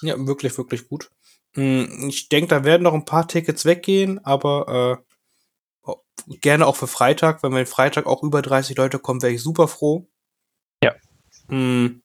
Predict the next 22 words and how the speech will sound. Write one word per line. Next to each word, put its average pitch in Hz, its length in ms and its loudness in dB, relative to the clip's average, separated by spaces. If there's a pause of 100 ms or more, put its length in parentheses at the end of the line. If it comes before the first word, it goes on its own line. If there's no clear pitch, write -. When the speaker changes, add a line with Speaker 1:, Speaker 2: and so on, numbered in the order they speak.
(380)
Speaker 1:
dann 127 300 2
wird 127 100 2
das 120 140 -2
eine 131 100 4
richtig 120 240 -4
coole 120 260 0
Sache. 117 320 -2 (2250)
Gut. 269 280 4 (3250)
Wollen 123 200 -2
wir 131 80 2
noch 135 180 0
was? 214 300 0 (160)
Haben 135 160 -6
wir 170 100 6
alles? 208 380 0 (600)
Speaker 2:
Das - 120 0
Speaker 1:
Wollten 123 100 4
Speaker 2:
war's 165 140 6
soweit 165 220 4
von 156 100 4
meiner 160 240 4
Seite. 135 360 2